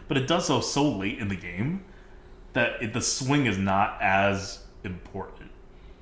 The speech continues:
So I don't, like, as far as hate cards go, because of its target, because its target is legendary minion, it's, it's not, like, as terrible, I think. Uh, uh, as far as hate cards go, of course, all hate cards are terrible.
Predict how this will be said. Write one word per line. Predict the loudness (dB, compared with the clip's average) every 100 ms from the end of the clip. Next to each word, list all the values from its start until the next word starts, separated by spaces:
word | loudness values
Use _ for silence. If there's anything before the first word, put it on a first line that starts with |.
| -20 -18 -18
So | -2 4 4 4 2
I |
don't, | 2 0 -4 0
like, | 2 2 -2 -6
as | 0
far | 2
as | 0
hate | 0 -2 -2
cards | -2 -2
go, | 2 4 4 2
because | -4 -2 0 2
of | 2
its | 0 -4
target, | -4 -4 -2 -2 -4
because | -6 -8 -8
its | -8 -8
target | -4 -2 -2 -4
is | -6
legendary | -8 -4 0 2 2
minion, | 2 2 0 -2 -8 -16 -18 -20 -18 -14 -12 -12
it's, | -10 -12 -8
it's | -8 -2
not, | 0 2 4
like, | 2 4
as | 6 8 6 2
terrible, | -4 -4 -4 -6 -8
I | -10
think. | -10 -12 -10
Uh, | -8
uh, | -6 -8 -10 -10 -10 -8 -8 -10 -10 -6
as | -2 2
far | 8 8
as | 8
hate | 2 0
cards | -6 -10
go, | -10
of | -8
course, | -4 -2
all | -2
hate | -4 -8
cards | -10 -12
are | -14
terrible. | -14 -14 -12 -14